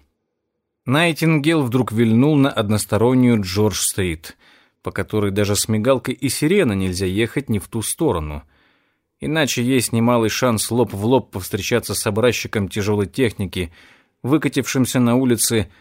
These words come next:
ради ночной уборки. Я со всех сил уперся ногами в пол, когда наши фары выхватили из темноты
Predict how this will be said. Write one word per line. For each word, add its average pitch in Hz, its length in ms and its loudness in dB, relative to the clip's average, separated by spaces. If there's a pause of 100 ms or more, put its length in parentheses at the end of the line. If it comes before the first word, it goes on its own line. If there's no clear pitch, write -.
(180)
ради 127 240 2
ночной 117 460 0
уборки. 90 680 -6 (720)
Я 127 280 2
со 135 220 0
всех 131 320 -2
сил 139 320 -4
уперся 135 600 0
ногами 123 460 2
в - 180 -10
пол, 117 420 0 (540)
когда 107 280 0
наши 117 320 0
фары 101 600 -2 (240)
выхватили 120 680 0
из 113 260 -4
темноты 120 640 2